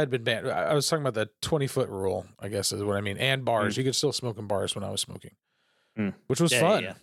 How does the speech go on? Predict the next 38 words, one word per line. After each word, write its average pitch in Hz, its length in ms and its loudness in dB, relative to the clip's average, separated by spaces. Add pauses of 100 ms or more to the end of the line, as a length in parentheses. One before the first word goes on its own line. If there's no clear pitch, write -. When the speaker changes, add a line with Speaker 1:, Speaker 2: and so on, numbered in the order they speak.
(120)
Speaker 1:
That 120 80 0
was 127 140 2
fun. 110 240 0 (160)
Speaker 2:
Yep. 139 180 2 (340)
Well, 151 100 2
there's 156 220 2
a, 135 160 0
yeah, 147 220 2
there's, 107 420 0
<clears throat> - 40 -4
like, 117 200 2
there's - 160 0
something 147 280 2
about 117 220 2
it. 95 40 -2
I, 131 300 2 (340)
I, 104 380 0 (320)
I 160 40 4
used - 140 4
to 120 100 4
smoke 107 240 0
sometimes, 98 600 -4
like, 107 180 0
not 175 160 4
a 123 40 4
lot, 101 240 2
but 113 100 -6
occasionally 117 460 0
when 95 120 -4
I 95 60 -6
was 98 140 -8
drinking - 320 -12
in 104 80 -20
bars, 90 280 -10
it 110 60 -8
just 107 180 -4
sounded 98 320 -2
good. 104 200 -8